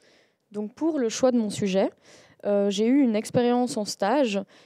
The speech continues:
et je me suis demandé qu'est-ce qui influençait cette expérience de mon stage, puisque quand on discute tous ensemble, les étudiants ambulanciers, on se rend compte qu'on a tous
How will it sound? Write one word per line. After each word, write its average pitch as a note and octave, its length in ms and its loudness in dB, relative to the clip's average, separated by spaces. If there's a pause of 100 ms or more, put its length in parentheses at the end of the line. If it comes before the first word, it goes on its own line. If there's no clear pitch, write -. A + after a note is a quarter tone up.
(100)
et G#3 120 0
je G#3 80 -2
me A3 60 0
suis A3 160 -6
demandé A3+ 340 0
qu'est-ce C#4 300 -2
qui - 140 -2
influençait A#3+ 680 0
cette A3+ 200 -8
expérience A#3+ 540 0
de G#3 80 -2
mon G3 160 -6
stage, A3+ 520 -2 (380)
puisque A#3+ 320 -2 (160)
quand A#3 180 -6
on A3 60 -6
discute A#3 380 -6
tous - 200 -8
ensemble, B3 380 2
les G#3 120 0
étudiants A3+ 300 -2
ambulanciers, G#3+ 600 -2 (340)
on A3+ 100 -2
se - 80 -4
rend A3+ 140 0
compte C4 260 0
qu'on A#3 220 2
a F#3 180 0 (200)
tous - 340 -2